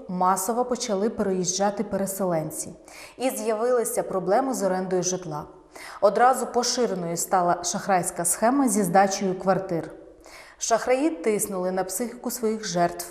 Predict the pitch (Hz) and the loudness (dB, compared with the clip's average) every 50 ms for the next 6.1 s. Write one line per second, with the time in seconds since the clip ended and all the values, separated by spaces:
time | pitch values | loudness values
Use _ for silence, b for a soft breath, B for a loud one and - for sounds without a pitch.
0 | - - - 220 214 208 185 196 185 190 190 208 202 190 190 202 214 208 - 208 | -2 2 4 4 4 4 2 0 -2 0 2 2 2 2 2 0 0 0 2 0
1 | 202 196 - B B B B B B B B - 220 214 220 220 208 - - - | 0 0 -4 B B B B B B B B -4 -2 2 2 2 2 0 -2 -4
2 | - - 196 196 196 196 240 233 - - - 185 185 208 202 202 208 202 - 233 | -2 0 2 2 2 0 -2 -2 0 0 0 2 4 4 4 4 4 2 -2 -4
3 | 214 - 214 208 208 214 214 214 220 214 214 214 214 - - 202 208 208 - 214 | -4 -2 0 0 2 2 2 2 2 2 0 0 -4 -2 0 0 0 0 0 -2
4 | 208 202 202 202 202 - - 196 202 208 202 208 - 233 208 208 190 196 208 202 | 0 0 0 -2 0 2 4 6 6 6 4 2 0 0 0 0 0 0 0 0
5 | 190 190 190 196 185 - 226 247 247 208 220 220 - 170 170 190 233 240 - 190 | 0 0 -2 -2 0 0 2 2 2 2 0 0 0 2 2 4 2 2 0 -4
6 | 170 | -6